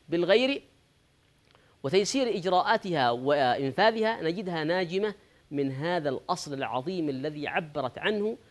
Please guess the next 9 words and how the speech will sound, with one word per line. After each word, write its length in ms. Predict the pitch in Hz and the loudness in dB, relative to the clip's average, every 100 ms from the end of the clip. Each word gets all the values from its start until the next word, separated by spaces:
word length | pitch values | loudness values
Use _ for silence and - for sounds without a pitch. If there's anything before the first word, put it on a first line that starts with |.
| _ | _
هذه 320 | - 185 156 | 0 0 2
القاعدة. 420 | 127 - 98 98 - - - | -2 -2 -2 -2 -10 -20 -4
فعلى 320 | 294 262 220 | 2 4 4
سبيل 380 | 190 180 165 139 | 0 -2 -2 -2
المثال، 420 | 127 117 120 202 - _ - _ | -2 2 0 0 -10 _ -20 _
فإن 400 | _ 226 285 240 | _ -2 2 4
القرض 520 | 175 - 156 123 123 - _ _ _ - | 4 4 2 2 -4 -4 _ _ _ -4
والإعارة 840 | 131 135 147 165 143 127 131 160 - _ - | -2 0 4 6 6 4 0 -4 -8 _ -2
والإجارة 840 | 131 113 139 175 147 123 - 160 | -2 -2 2 4 6 4 0 -2